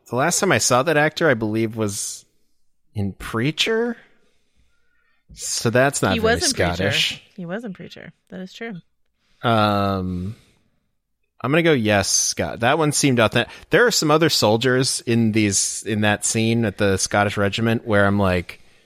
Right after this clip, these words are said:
Speaker 1: "What's going on with that guy's act?" Like, the guy in the truck where he's like, "Oh, what does he say to him?" Is he's like, he's, right when Desmond figures out he's gotta go call Penny,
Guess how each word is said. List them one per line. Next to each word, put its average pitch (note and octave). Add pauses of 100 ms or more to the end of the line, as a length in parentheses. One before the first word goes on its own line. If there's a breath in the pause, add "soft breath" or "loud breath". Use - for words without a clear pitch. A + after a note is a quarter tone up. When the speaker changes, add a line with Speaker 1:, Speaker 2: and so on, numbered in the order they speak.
(360 soft breath)
Speaker 1:
"What's A2+
going A2
on G2+
with F#2
that F#2+
guy's F#2+
act?" F#2+
Like, A2
the B2+
guy C3+
in C3
the G2+
truck A#2 (220)
where G2+
he's G2+
like, F#2 (640 soft breath)
"Oh, B2
what A2
does C3
he A#2+
say B2
to B2+
him?" G2+
Is F#2+
he's F#2+
like, F2+ (200)
he's, F#2+ (500)
right D3
when C3
Desmond A2+
figures F#2+
out F#2+
he's F2
gotta F2+ (100)
go F2+
call F2
Penny, E2+